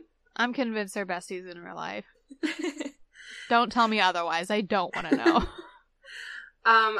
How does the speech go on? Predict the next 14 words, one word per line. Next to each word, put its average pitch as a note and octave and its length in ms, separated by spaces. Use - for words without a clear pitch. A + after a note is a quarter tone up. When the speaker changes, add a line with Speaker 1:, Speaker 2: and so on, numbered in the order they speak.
Speaker 3:
I A3+ 140
love A3+ 320
the A#3+ 100
threats G3+ 360
of G3+ 80
shutting F#3+ 360
down F3+ 200
bingo F3+ 540
because F3 600
my G#3 360
elementary G#3 580
school D#3+ 460
hosted E3+ 480
bingo, D#3 560